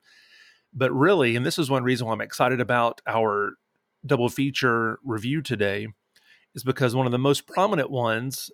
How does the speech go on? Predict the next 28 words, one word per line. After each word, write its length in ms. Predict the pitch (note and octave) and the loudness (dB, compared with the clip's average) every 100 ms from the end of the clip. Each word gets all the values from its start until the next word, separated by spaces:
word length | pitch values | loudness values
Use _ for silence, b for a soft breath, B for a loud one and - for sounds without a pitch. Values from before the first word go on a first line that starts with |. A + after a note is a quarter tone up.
| - | -8
as 140 | C3+ | -6
a 40 | C3 | -2
child 320 | C3 B2+ C#3+ | 0 0 0
was 280 | D3+ B2+ B2+ | -2 -4 -10
Robin 380 | D3+ F#3 D3 | -4 -2 -2
Hood. 340 | G2 G#2+ - - _ _ E3+ | -2 -8 -10 -16 _ _ -6
I 380 | G3+ A#3 A3 | -2 0 0
wanted 400 | G3 D#3 E3 F3 | -2 -2 -4 -4
to 60 | C#3 | -4
be 160 | C#3+ C#3+ | -2 2
Robin 320 | C#3+ C#3+ C3 | 4 2 4
Hood. 220 | C#3 C3+ B B B _ | 2 0 B B B _
I 140 | B3+ C#4 | 0 0
still 400 | - - A#3 G#3 | 0 2 4 4
wanna 220 | C#3 B2 | 2 2
be 140 | A#2 | 0
Robin 340 | A2 G2+ F#2+ F#2+ | 0 0 -2 -6
Hood. 240 | G2 F#2+ | -8 -6
I 100 | - | -2
wanna 260 | - G#3+ F3 | 0 2 2
run 240 | D3+ D#3+ | 4 2
around 380 | E3 D#3+ E3 E3+ | 2 2 2 0
the 100 | A#2+ | -2
woods 400 | G#2+ C3 D3+ - | 2 4 4 2
with 120 | B2 G#2 | -2 -4
a 40 | |
long 380 | G2+ B2+ D3 C#3 | 0 0 0 2
bow 420 | C#3 C#3 D3+ | 2 4 2